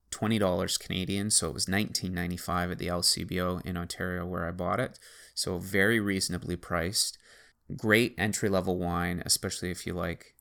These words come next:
uh, those big, bold, flavored wines. Number four, I think we're gonna stay with California. Another California cab, and the reason I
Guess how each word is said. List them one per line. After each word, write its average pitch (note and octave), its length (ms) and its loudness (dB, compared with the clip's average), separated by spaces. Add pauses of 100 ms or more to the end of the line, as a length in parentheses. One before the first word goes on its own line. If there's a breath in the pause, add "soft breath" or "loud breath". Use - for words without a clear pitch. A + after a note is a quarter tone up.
(280)
uh, - 160 -8
those E2+ 240 -4
big, F2+ 460 -4
bold, F2+ 540 -4
flavored F2+ 440 -6
wines. F2 580 -6 (920)
Number D#3+ 260 2
four, A2+ 880 6 (240)
I F#2 60 -6
think C3 260 0
we're G#2+ 160 2
gonna F#2+ 160 4
stay A2+ 480 8
with G2+ 240 2
California. F2 1000 -2
Another G#2 280 2
California G2+ 760 0
cab, F2+ 460 4
and F#2 220 -2
the F2+ 100 -4
reason C3 320 0
I A2+ 160 2